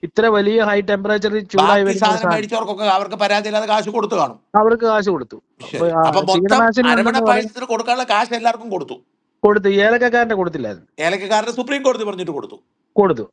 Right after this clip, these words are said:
Speaker 1: അപ്പൊ
Speaker 2: ആ.
Speaker 1: അങ്ങനെ വന്നപ്പോഴത്തേക്കിന് ഡേറ്റ് കഴിഞ്ഞു. ഈ അരവണ പായസം വിൽക്കേണ്ടതിന്റെ ഡേറ്റ് കഴിഞ്ഞു.
Speaker 2: ആ.
Speaker 1: ഡേറ്റ് കഴിഞ്ഞപ്പോ പിന്നെ ഇത് നശിപ്പിക്കുക എന്നുള്ളതാണ് അടുത്തത്.
Speaker 2: ആ.
Speaker 1: അപ്പൊ ഈ ആ-, ഓഫ് സീസൺ ഈ ആന വരും,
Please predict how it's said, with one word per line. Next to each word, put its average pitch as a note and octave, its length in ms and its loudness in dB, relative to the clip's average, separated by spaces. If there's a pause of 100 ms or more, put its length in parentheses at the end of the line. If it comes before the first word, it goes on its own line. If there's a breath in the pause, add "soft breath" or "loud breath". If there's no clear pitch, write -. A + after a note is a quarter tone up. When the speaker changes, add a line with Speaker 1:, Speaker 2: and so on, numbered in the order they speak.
(100)
Speaker 1:
അപ്പൊ G3 140 0
Speaker 2:
ആ. G3+ 40 2
Speaker 1:
അങ്ങനെ A#3+ 200 2
വന്നപ്പോഴത്തേക്കിന് A3 680 0
ഡേറ്റ് A3+ 380 0
കഴിഞ്ഞു. F#3 280 0
ഈ - 20 0
അരവണ F#3 380 0
പായസം G3+ 540 0
വിൽക്കേണ്ടതിന്റെ G3 580 -2
ഡേറ്റ് G3+ 280 2
കഴിഞ്ഞു. B2 480 -2
Speaker 2:
ആ. G#2+ 200 -8 (320)
Speaker 1:
ഡേറ്റ് G#3 360 2
കഴിഞ്ഞപ്പോ G3 460 0
പിന്നെ G3 280 -6
ഇത് G3+ 180 -4
നശിപ്പിക്കുക G#3 440 -4
എന്നുള്ളതാണ് D#3+ 420 -2
അടുത്തത്. B2 560 -8
Speaker 2:
ആ. A2+ 220 -8 (200)
Speaker 1:
അപ്പൊ F3 180 2
ഈ A#3 120 2
ആ-, G3+ 240 2
ഓഫ് G3 260 0
സീസൺ A#3 240 0
ഈ A3+ 40 0
ആന G#3+ 300 2
വരും, B2+ 220 0